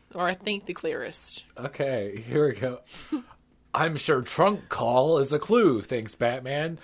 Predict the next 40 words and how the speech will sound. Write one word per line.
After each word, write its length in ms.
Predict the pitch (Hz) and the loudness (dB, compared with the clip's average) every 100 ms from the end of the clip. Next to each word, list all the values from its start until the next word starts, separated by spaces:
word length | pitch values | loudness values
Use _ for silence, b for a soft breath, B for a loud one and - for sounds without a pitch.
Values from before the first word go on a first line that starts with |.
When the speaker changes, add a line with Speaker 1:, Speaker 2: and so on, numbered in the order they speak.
| B | B
Speaker 2:
throwing 360 | - 135 139 135 | 0 4 4 4
open 260 | 135 135 131 | 0 0 -2
the 100 | 123 | -4
trunk 300 | - 131 127 | 2 2 2
of 100 | 107 | -4
the 100 | 113 | 0
Batmobile. 760 | 120 123 123 123 131 156 180 175 b b | 2 2 -2 -4 -2 0 0 -2 b b
Inside, 640 | 170 151 - 226 285 170 156 b b | -8 -8 0 2 4 0 -2 b b
bound 300 | 135 226 269 | 0 2 2
and 120 | 233 | 0
gagged 380 | 151 180 190 143 | 0 0 0 0
and 140 | 117 117 | -6 -6
Speaker 1:
Oh 100 | 220 | -4
my 140 | 220 | 0
Speaker 2:
squirming 200 | 202 220 | 0 2
Speaker 1:
God. 120 | 180 175 | 0 2
Speaker 2:
frantically, 680 | 185 170 135 113 113 113 - B | 2 0 -2 -4 -4 -4 -6 B
is 160 | 170 202 | -4 -2
Commissioner 480 | 277 170 143 220 269 | -2 -2 -2 -2 0
Gordon. 380 | 302 330 262 175 | 2 2 0 0
Speaker 1:
Oh 140 | 214 | -2
my 260 | 214 185 180 | -2 -6 -6
God. 500 | 175 170 151 156 175 | -6 -6 -6 -10 2
Speaker 2:
Batman 420 | 220 233 170 139 | 4 4 2 0
removes 460 | 120 127 170 180 131 | -2 0 0 0 0
the 120 | 113 | -2
gag 320 | 117 135 110 | 0 0 -2
and 140 | 101 98 | -6 -6
starts 340 | 120 127 - | -2 -2 -2
to 160 | - 123 | -4 -4
untie 220 | 131 285 | 2 4
Speaker 1:
He's 120 | 320 | 4
Speaker 2:
him. 40 | 294 | 4
Speaker 1:
been 140 | 320 | 4
with 180 | 330 330 | 4 6
us 200 | 339 330 | 4 6
the 120 | 277 | 2
whole 220 | 226 247 302 | 6 6 6
time? 540 | 302 285 302 339 359 - _ - | 6 6 6 4 -4 -10 _ 4
Speaker 2:
"Batman!" 720 | 254 311 285 277 240 196 | 6 6 8 8 8 4